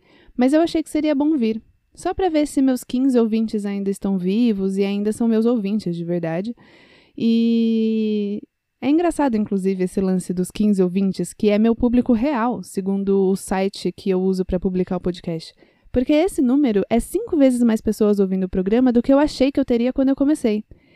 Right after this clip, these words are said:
E isso me faz muito feliz. Ah, e outra coisa que me fez muito feliz também foi:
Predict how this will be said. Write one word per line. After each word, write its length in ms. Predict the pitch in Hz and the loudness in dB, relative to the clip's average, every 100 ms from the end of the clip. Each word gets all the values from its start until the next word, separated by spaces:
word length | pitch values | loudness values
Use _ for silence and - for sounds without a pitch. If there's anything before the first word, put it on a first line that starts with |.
| _ | _
E 200 | - 233 | -2 0
isso 280 | 269 - 359 | 0 0 0
me 120 | 349 339 | 2 2
faz 160 | 330 | 2
muito 180 | 330 320 | 2 -2
feliz. 460 | 370 359 262 - - _ _ _ _ | 0 0 -2 -4 -20 _ _ _ _
Ah, 300 | - 302 233 - | -2 0 0 0
e 160 | 202 | 2
outra 220 | 233 262 | 2 2
coisa 180 | 254 214 | 4 2
que 80 | 208 | 0
me 80 | 202 | 0
fez 220 | 202 196 | 0 2
muito 240 | 202 262 | 2 0
feliz 340 | - 202 208 220 | 0 0 0 -2
também 420 | 185 180 240 214 | -2 0 0 0
foi: 440 | - 196 170 170 | -2 0 0 -2